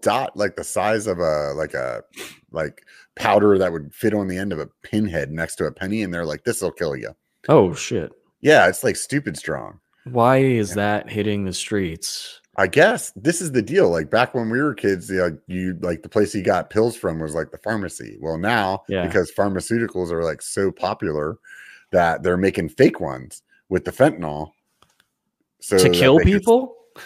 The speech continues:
Speaker 1: Well, I think they're, I don't think they're trying to kill people. I
Speaker 2: To
Speaker 1: think they're
Speaker 2: kill
Speaker 1: just
Speaker 2: their
Speaker 1: trying
Speaker 2: customers?
Speaker 1: <laughs> Yeah, right. I don't know what the deal is there, but apparently they're doing it. <laughs>
Speaker 2: Oh, man.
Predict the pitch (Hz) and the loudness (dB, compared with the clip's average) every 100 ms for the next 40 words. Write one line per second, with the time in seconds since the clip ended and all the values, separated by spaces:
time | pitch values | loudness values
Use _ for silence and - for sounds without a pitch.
0 | - 107 107 107 110 196 117 104 104 143 | 4 8 10 8 6 4 2 0 0 0
1 | 294 339 190 - 185 156 - 185 190 240 | 0 -2 -4 -2 -2 -2 0 0 0 2
2 | 190 185 156 147 208 233 139 170 185 226 | 2 2 4 6 8 8 8 6 4 0
3 | 220 254 - 120 113 110 113 - 156 - | -2 -2 2 2 4 4 2 2 0 -2
4 | - - - - - - - - 247 226 | -8 -8 -10 -10 -18 -16 0 4 6 10
5 | 202 208 202 196 175 139 120 113 107 104 | 10 10 6 6 8 8 4 0 -2 -2
6 | 110 107 320 240 170 143 131 135 120 98 | -4 -2 0 2 2 4 2 0 -2 -4
7 | 90 - 101 180 104 98 98 98 98 95 | -10 -8 4 6 6 4 2 0 -2 -6